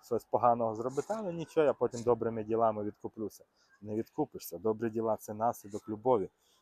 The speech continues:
а не інструмент для відкуплення, для прохання якогось.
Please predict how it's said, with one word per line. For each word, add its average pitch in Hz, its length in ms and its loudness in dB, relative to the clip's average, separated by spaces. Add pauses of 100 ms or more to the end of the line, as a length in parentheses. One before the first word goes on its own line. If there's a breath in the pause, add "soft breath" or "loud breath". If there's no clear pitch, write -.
(140 soft breath)
а 107 180 4
не 110 300 0 (340)
інструмент 113 720 -2
для 95 300 -2
відкуплення, 101 720 -6
для 95 180 -8 (380)
прохання 107 560 -6
якогось. 95 520 -6